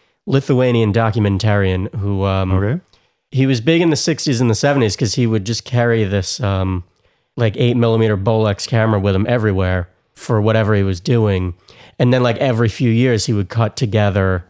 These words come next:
Speaker 1: a piece of, like, his last couple of years.
Speaker 2: <laughs> Oh, I know nothing about this. I'll look him up.
Speaker 1: Yeah, you should. He has one called Walden. That it's another one like your stuff where, like, w-, it's very long and it's separated into sections, and you think you're just gonna do one, and then you've blown through, like, all, like, six hours of it
Speaker 2: All
Speaker 1: in
Speaker 2: right.
Speaker 1: one day.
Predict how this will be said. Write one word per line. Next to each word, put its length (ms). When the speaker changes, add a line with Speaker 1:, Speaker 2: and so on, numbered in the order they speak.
Speaker 1:
a 80
piece 360
of, 120
like, 200
his 180
last 300
couple 220
of 80
years. 460
Speaker 2:
<laughs> 20
Oh, 100
I 100
know 160
nothing 280
about 300
this. 180
I'll 140
look 160
him 120
up. 180
Speaker 1:
Yeah, 180
you 180
should. 240
He 140
has 160
one 140
called 280
Walden. 520
That 300
it's 200
another 200
one 100
like 160
your 140
stuff 300
where, 140
like, 140
w-, 200
it's 380
very 340
long 300
and 80
it's 120
separated 480
into 200
sections, 520
and 120
you 60
think 180
you're 100
just 140
gonna 140
do 160
one, 560
and 120
then 120
you've 160
blown 340
through, 140
like, 160
all, 140
like, 200
six 280
hours 320
of 100
it 40
Speaker 2:
All 60
Speaker 1:
in 80
Speaker 2:
right. 80
Speaker 1:
one 140
day. 220